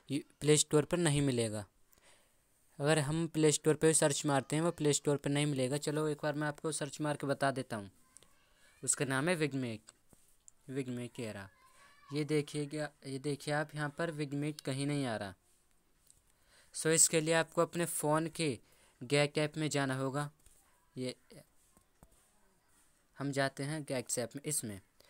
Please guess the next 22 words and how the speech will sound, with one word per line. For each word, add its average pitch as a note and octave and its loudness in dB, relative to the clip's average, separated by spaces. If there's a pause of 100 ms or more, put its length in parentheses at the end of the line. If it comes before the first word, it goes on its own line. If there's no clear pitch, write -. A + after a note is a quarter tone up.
(180)
ये D#3+ -2
हर D#3 -2
फ़ोन D#3 -2
के D3+ 2
साथ D3 2
आता C#3 -2
है A#2+ -4
अपना। G#2+ -12 (1040)
च-, - -8 (160)
इसमें D3+ 0
हम D3+ 2
चले C#3+ 6
गए। C#3+ 0 (720)
इसके D3 0
बाद E3+ 4
आपको E3 0
यहाँ D3+ 2
पे D#3 -4
सर्च D#3 0
करना C#3 0
है D3+ -4 (2250)
विगमेट। B2 -2